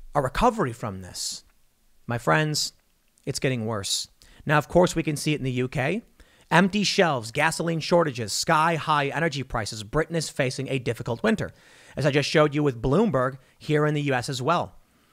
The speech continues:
The New York Times says it ain't gonna change. There's not gonna be a, a, it's not gonna come back. Pan-, pandemic-related product shortages, from computer chips to construction materials,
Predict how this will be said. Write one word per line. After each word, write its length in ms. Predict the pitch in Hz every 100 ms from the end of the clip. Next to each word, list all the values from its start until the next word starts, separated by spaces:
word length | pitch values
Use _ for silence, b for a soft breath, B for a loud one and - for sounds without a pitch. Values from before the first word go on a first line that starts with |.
| b
The 80 | -
New 80 | 170
York 200 | 254 -
Times 340 | 180 233 240
says 320 | - 175 160 - _ -
it 100 | 151
ain't 180 | 175
gonna 160 | 180 156
change. 540 | - 185 214 92 - b
There's 220 | - 226
not 180 | 240 220
gonna 160 | 214 185
be 240 | 131 233
a, 60 | 240 -
a, 120 | 151 147 131
it's 100 | 156
not 140 | 220
gonna 100 | 202
come 240 | 175 233 285
back. 320 | 147 101 - b b b b
Pan-, 240 | - 196 147
pandemic-related 760 | 180 180 226 254 208 196 156
product 260 | 175 208 -
shortages, 440 | 156 131 139 160
from 160 | 165 143
computer 380 | 143 - 220
chips 260 | 220 214 -
to 80 | 175
construction 420 | 160 - 190 185
materials, 480 | 143 139 107 92